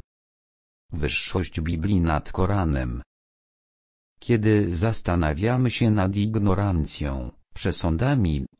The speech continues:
okrucieństwem i tak dalej arabskiego świata przed Mahometem,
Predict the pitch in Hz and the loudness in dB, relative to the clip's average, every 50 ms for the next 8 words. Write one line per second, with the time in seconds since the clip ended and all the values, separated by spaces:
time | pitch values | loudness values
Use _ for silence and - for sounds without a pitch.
0 | _ - 120 113 - - 92 92 90 - - 131 143 135 - - - - - 101 | _ -2 0 0 2 2 0 0 0 0 0 2 2 2 0 -2 -6 -4 -2 0
1 | 95 92 95 - - - 90 - - - 98 92 87 95 95 95 135 143 143 131 | 2 2 0 0 -2 -6 -6 -6 -2 -2 0 0 0 0 0 0 0 0 2 2
2 | 123 117 107 98 92 101 107 107 - - - - 85 71 71 76 69 - - - | 2 2 2 2 2 0 -2 -4 -4 -6 -4 -4 -4 -4 -2 -2 -4 -4 -4 -6
3 | - 127 131 131 - - 80 76 - - - 90 80 78 82 87 87 87 - - | -4 -4 -4 -2 -2 -2 -2 -2 -2 -2 -2 -2 0 0 0 0 0 0 -2 -2
4 | 95 82 82 78 73 69 - 80 78 73 73 71 | 0 0 0 0 0 -2 -2 -2 -2 -2 -2 -4